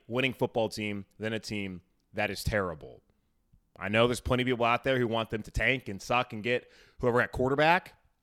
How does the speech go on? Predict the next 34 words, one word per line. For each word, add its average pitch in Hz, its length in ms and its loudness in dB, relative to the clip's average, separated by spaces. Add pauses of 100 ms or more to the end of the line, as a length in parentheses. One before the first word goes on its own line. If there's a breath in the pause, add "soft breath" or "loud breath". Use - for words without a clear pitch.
(480)
As 131 140 -4
I've 156 100 -2
stated 160 180 0
before, 139 460 2
it's - 200 -6
not 135 360 2
a 123 60 -4
guarantee 131 600 -2
just 104 180 -8
because 113 220 -6
you're 107 100 -10
drafting 113 380 0
at 110 80 -12
the - 80 -20
top 110 220 -4
of 92 40 -20
the 87 60 -20
draft 127 420 -2 (200 soft breath)
that 107 240 -2
you'll 113 100 -4
take 107 260 -4
the - 60 -10
right 90 180 -6
quarterback. 101 600 -2
Baker 104 260 -4
Mayfield, 117 540 0
Sam 107 220 -4
Darnold, 113 300 0
who 104 120 -2
are 101 80 0
on 104 100 -2
this 104 140 -8
roster, 104 500 -4
are 98 240 -4